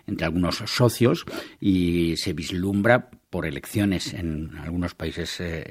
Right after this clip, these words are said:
en, del este de Europa, la posibilidad de que se resquebraje esa unidad.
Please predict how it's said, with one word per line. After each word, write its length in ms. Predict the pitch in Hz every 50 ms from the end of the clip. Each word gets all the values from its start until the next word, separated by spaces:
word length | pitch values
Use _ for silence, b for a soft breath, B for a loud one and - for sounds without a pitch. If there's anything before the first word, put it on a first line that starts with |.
| 78 82
en, 120 | 82 80
del 100 | 82 85
este 380 | 85 87 - 90 85 85 76 78
de 140 | 85 82 90
Europa, 460 | 85 85 90 98 98 - - 113 113 B B B B B B
la 180 | - - - -
posibilidad 600 | - - - 87 78 80 85 87 87 90 90 90
de 140 | 90 90
que 100 | - 95
se 140 | - - 101
resquebraje 960 | - - 82 82 - - _ _ _ _ - 90 - 85 90 87 - - 92
esa 280 | - - 92 90 85 -
unidad. 360 | - 90 82 80 69 67 -